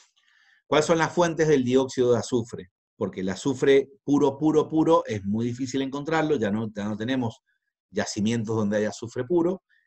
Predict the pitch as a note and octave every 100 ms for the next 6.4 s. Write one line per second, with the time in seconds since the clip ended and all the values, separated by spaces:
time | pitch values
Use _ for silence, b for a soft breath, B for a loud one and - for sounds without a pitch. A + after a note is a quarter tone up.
0 | - F#2 F#2 G#2 A#2+ A#2+ B2+ C3+ B2+ B2
1 | A#2+ B2+ C3 B2 B2+ D3+ - D3+ D#3 D#3
2 | - A#2+ A#2 B2+ D3 - - G#2 G#2+ G2+
3 | G2 F#2 F2+ F2+ E3+ _ _ _ _ b
4 | b b b _ - F#2+ F#2 G#2 G2 C3
5 | C3+ C3 A#2 G#2+ G2+ C3 B2 F#2 F2+ -
6 | F2 G2+ E2 _